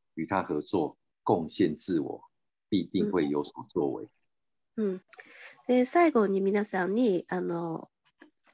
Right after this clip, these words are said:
Speaker 2: 伝えた言葉は、その時、えー、正しいプラットフォームを見つけたら、はい、えー、皆さんと協力し合って、貢献し合って、必ず自分が大きな成果を、えー、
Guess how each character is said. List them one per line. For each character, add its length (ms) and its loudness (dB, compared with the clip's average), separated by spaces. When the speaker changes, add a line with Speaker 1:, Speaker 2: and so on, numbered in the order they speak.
Speaker 2:
伝 140 6
え 40 4
た 260 2
言 220 2
葉 240 4
は、 280 4
そ 120 -2
の 80 -2
時、 460 -4
え 200 4
ー、 120 -6
正 320 2
し 260 6
い 40 -14
プ 60 -10
ラ 140 4
ッ 20 -14
ト 100 0
フ 160 4
ォ 40 8
ー 20 6
ム 260 2
を 260 0
見 100 4
つ 80 -10
け 140 -2
た 160 -2
ら、 240 4
は 200 0
い、 180 -8
え 280 -4
ー、 60 -6
皆 160 2
さ 120 -2
ん 40 -2
と 100 -2
協 240 0
力 160 2
し 160 -2
合 60 4
っ 140 -4
て、 140 -2
貢 200 -2
献 180 -2
し 140 -2
合 60 2
っ 80 -8
て、 200 -6
必 160 0
ず 220 6
自 200 -2
分 200 -4
が 180 -2
大 140 4
き 120 -6
な 100 -2
成 220 2
果 200 0
を、 180 2
え 380 -2
ー、 20 -20